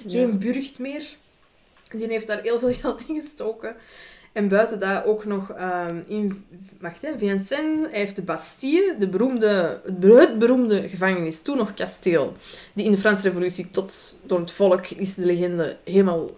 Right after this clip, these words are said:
Speaker 1: met de hand is afgebroken. Die heeft hij laten bouwen toen. En natuurlijk, eh, het Louvre dan vergroten. En hij hield er ook heel veel van om voor die grote bibliotheek, eh, heel zeldzame boekwerken, en in die tijd het meeste is met de hand gekopieerd en geschreven, dus vergulde manuscripten aan te kopen.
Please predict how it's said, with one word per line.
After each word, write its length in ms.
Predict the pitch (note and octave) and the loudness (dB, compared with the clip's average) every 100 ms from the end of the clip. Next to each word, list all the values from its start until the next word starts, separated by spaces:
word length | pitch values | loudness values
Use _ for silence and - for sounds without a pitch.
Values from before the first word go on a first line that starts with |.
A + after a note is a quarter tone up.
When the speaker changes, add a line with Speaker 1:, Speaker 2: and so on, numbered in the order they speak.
| - | -8
Speaker 1:
met 140 | F#3+ | -6
de 60 | E3 | -2
hand 200 | F#3 F#3+ | -2 -4
is 100 | - | -6
afgebroken. 500 | - A3+ B3 C#4+ G4 - _ - - | -6 0 0 2 -4 -8 _ -20 -6
Die 100 | G3+ | -2
heeft 140 | F3 F3 | -2 -2
hij 120 | F3 | -6
laten 200 | E3 D#3 | -8 -2
bouwen 280 | F#3 D#4+ E4 | 2 2 6
toen. 200 | G4 G#4+ G#4+ - - _ | 6 6 0 -12 -20 _
En 120 | A#3 | 0
natuurlijk, 460 | A3 G3 G#3 G3 F#3 | 0 0 0 0 0
eh, 140 | F3 | -4
het 120 | D3 | -4
Louvre 260 | F3+ C#4 C#4+ | -4 -4 -2
dan 180 | B3+ B3 | -2 -2
vergroten. 880 | A#3+ - G#3+ G#3+ G#3+ G#3 G3+ G3 G3 - - - - - - _ _ | -2 4 6 6 2 0 0 0 -6 -14 -20 -20 -20 -20 -20 _ _
En 120 | - | -2
hij 300 | A3 G#3 G3 - | 2 4 2 2
hield 220 | G#3 C4+ | 2 4
er 80 | A#3+ | 4
ook 120 | A#3 | 6
heel 180 | A3+ A#3 | 6 8
veel 180 | A3+ A3 | 6 6
van 260 | G3 G#3+ | 4 2
om 100 | G#3+ | 2
voor 120 | G3 G3+ | 2 2
die 100 | F#3+ | 4
grote 260 | G3+ G#3+ | 4 4
bibliotheek, 640 | G#3+ F#3+ F#3 F3 F#3+ G#3+ - - - | 0 2 2 2 2 2 0 -10 -10
eh, 140 | F#3 | -10
heel 340 | E3+ F#3+ A#3 | 0 4 6
zeldzame 600 | G3+ F#3+ G#3 G#3 G3+ G3 F3 | 6 4 2 2 0 0 0
boekwerken, 560 | F#3+ G3 A#3+ A#3 A#3 | -2 -2 0 0 -2
en 100 | F#3 | -2
in 140 | F#3 F3 | -4 -4
die 260 | D3+ F3+ | -6 -6
tijd 280 | F#3+ G3+ G3+ | -4 -4 -4
het 120 | G3 | -8
meeste 380 | D#3+ F3+ G#3 - | -6 -6 -6 -8
is 280 | G3 G3 - | -8 -8 -8
met 140 | F#3 F#3+ | -8 -8
de 80 | |
hand 340 | E3 G3 G3+ - | -8 -8 -8 -10
gekopieerd 640 | G3+ G3 F#3+ F#3+ F#3+ F#3+ | -8 -4 -4 -2 -2 -2
en 100 | F3 | -4
geschreven, 640 | F3+ F3+ - E3 E3 G3+ A3+ | -8 -8 -10 -10 -10 -10 -8
dus 260 | G3 F#3+ F#3 | -6 -6 -8
vergulde 400 | F#3+ F#3+ A#3 A3 | -8 -4 -2 -2
manuscripten 800 | G3 F#3 - - G3 - A#3 - | -2 -4 -8 -8 -8 -4 -4 -4
aan 160 | G#3+ A#3 | -8 -8
te 120 | B3 | -6
kopen. 420 | A3+ B3 B3+ B3+ | -2 -2 0 -4